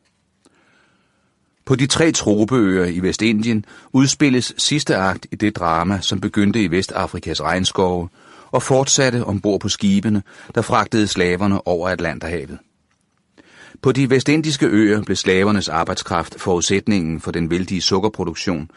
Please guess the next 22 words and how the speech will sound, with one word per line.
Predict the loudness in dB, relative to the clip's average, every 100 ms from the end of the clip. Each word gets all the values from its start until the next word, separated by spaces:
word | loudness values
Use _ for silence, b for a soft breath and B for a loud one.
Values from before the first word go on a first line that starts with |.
| B B B 0
der |
ikke | 4 4
alene | 4 4 4
skabte | 2 0 -2 0
en | -2
hvid | 0 0 0
herskerklasse | -2 -4 -2 -6 -2 -4 -4
på | -8 -6
øerne, | -4 -2 -2 -6 -8 B B B B
men | 2
også | 2 2
tilførte | 0 0 2 2 2
moderlandet | 4 4 4 4 2 -2 -6
store | -4 -2 -2 -2
rigdomme. | -4 -2 -4 -4 -10 _ _ _ _ _ _ _
Centralt | -2 -2 0 0 0 0
i | -2
beretningen | 0 0 0 -2 -2 -4 B B B -4
står | 2 2
den | 2 2
danske | 2 0 -2
generalguvernør | -2 -2 0 -2 -2 0 2 2